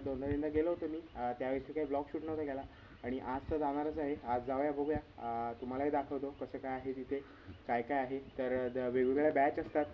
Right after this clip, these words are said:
देवीच्या, तर, अ, त्या घेतो आणि आज, अ, आहे आपली म्हणजे कॅमेरा फोटोग्राफीची आणि व्हिडिओग्राफीची. तर, अ, चला आता मी जातोय घरी,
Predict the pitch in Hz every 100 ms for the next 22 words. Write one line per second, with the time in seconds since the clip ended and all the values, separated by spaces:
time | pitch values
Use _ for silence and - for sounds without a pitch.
0 | - - - 127 127 120 139 139 - 117
1 | 123 120 120 120 131 127 135 127 151 151
2 | - 113 120 123 120 117 127 127 127 123
3 | 127 127 127 135 135 120 117 117 117 113
4 | 117 113 120 117 120 123 123 127 127 123
5 | 127 131 127 127 123 131 - - - -
6 | - - - - 120 117 120 120 117 147
7 | 180 - 123 135 127 135 135 131 127 151
8 | 147